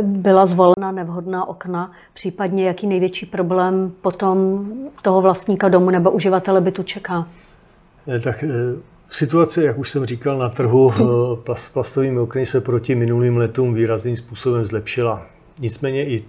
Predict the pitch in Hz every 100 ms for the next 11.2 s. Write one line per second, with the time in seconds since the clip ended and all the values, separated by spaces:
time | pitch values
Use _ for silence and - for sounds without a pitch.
0 | - - - - 135 120 143 123 147 123
1 | 110 123 127 120 113 120 120 110 107 127
2 | 123 123 - 113 113 120 117 107 127 127
3 | 123 113 - 120 123 120 - - - -
4 | - - 117 127 120 - 131 131 147 143
5 | 127 - 117 123 127 127 107 156 175 143
6 | 113 110 110 107 110 117 107 - 127 123
7 | 120 113 113 117 117 123 113 123 107 -
8 | 123 120 117 113 113 117 117 120 110 101
9 | 104 113 110 - 120 104 113 107 107 113
10 | 110 110 113 113 110 110 104 104 107 107
11 | 104